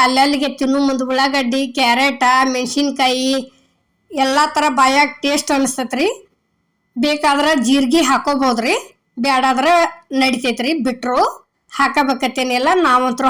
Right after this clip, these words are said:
ಹಾಕಿಲ್ರಿ. ಜೀರ್ಗಿ ಹಾಕಿದ್ರುನು ಒಂಥರ ಟೇಸ್ಟ್ ಚಲೋ ಆಕಾವ್ರಿ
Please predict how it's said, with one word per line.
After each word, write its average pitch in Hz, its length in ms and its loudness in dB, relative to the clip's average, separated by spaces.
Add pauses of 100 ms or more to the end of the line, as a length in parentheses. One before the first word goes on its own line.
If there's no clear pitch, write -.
ಹಾಕಿಲ್ರಿ. 240 480 -4 (1900)
ಜೀರ್ಗಿ 294 540 2
ಹಾಕಿದ್ರುನು 294 560 0 (100)
ಒಂಥರ 269 220 0 (180)
ಟೇಸ್ಟ್ 269 320 0 (560)
ಚಲೋ 294 320 2
ಆಕಾವ್ರಿ 262 380 0